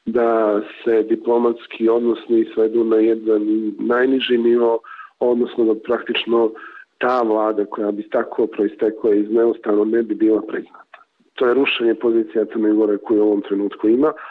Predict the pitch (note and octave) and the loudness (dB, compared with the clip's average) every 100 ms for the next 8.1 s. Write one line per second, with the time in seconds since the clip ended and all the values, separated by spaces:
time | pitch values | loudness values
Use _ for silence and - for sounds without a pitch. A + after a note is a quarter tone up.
0 | - - E3 E3 C#3+ C3 A#2 G#2+ - G#2+ | -12 -2 2 2 2 2 2 0 -2 -2
1 | - C#3 E3+ F#3+ F#3 - - - - A#2 | 0 2 2 2 -2 -10 -20 -14 -2 -2
2 | A#2 - B2+ B2 B2 - B2 - - - | -2 -2 0 2 0 -2 -4 -6 -8 -2
3 | B2 A#2+ A#2 A2+ G#2+ G#2 G2+ G2+ F#2+ G2+ | 0 2 2 2 2 2 0 -4 -10 -12
4 | G2 A#2+ A#2 - A2+ A#2 A2+ A#2+ A2 A2 | -6 -2 -2 0 0 2 2 0 -2 -6
5 | - C3 - C3+ A#2+ A#2+ A#2+ A#2 A2+ A2+ | -4 -4 0 0 2 2 2 2 -2 0
6 | G#2+ G#2+ - - - - A2+ A2+ B2 - | 0 0 -6 -20 -20 -8 -2 0 0 -2
7 | C#3 B2+ C3 B2 B2 B2+ B2 A#2 A2+ A2+ | -2 -2 -2 0 0 2 2 2 2 2